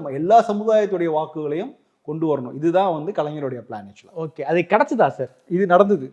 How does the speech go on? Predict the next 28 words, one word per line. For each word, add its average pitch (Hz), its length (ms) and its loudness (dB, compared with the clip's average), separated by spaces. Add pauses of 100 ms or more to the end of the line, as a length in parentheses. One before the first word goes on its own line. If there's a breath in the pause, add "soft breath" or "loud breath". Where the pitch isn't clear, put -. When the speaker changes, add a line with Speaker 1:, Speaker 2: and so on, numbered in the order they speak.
(140)
Speaker 1:
இது 156 140 -10
நடந்தது. 185 500 2
இது 220 300 0
கலைஞர் 190 340 0
திமுக 233 480 -2
மட்டும் 220 240 -4
இல்ல, 196 240 2
பின்னாடி 220 300 -2
வந்தா 208 600 4 (400 soft breath)
வை-, 151 480 0
ஒரு 147 160 -6
விஜயகாந்த் 233 480 6
கட்சி 214 280 -6
கூட 208 200 -4
ம-, 160 440 -2
ஒரு 139 140 -4
பெரிய 165 240 -2
தேமுதிக 180 460 -2
கூட 175 140 0
பெரிய 170 160 -4
கை 160 160 -2
கொடுத்தது. 127 360 -8
Speaker 2:
ரிஷிவந்தியம் 175 540 0
நின்னாரு. 139 340 -4
Speaker 1:
ரிஷிவந்தியம் 170 480 2
நின்னது. 139 240 -4
அதாவது 214 260 4
ஒரு 175 320 4